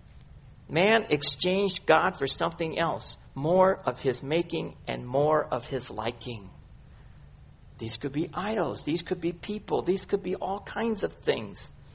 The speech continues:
So people have elevated other things to take the place of God. So you understand the sequence? The sequence is the revelation to man.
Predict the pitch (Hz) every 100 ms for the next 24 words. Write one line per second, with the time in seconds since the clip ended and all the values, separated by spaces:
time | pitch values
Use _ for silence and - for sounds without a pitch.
0 | - - - - - - - - 233 233
1 | 202 170 - - 196 214 190 180 165 -
2 | - 196 196 196 170 151 110 - - 120
3 | - 170 180 - - - - 151 147 -
4 | - - - - - - - - - -
5 | - - - - - - - - - -
6 | - - 220 - - - 214 285 269 202
7 | 220 160 - 175 185 220 226 - - -
8 | - - 170 - - - 196 - 143 139
9 | - - - 135 139 165 214 196 185 175
10 | 190 - 147 - - - - - - -
11 | 196 190 185 - - 127 127 117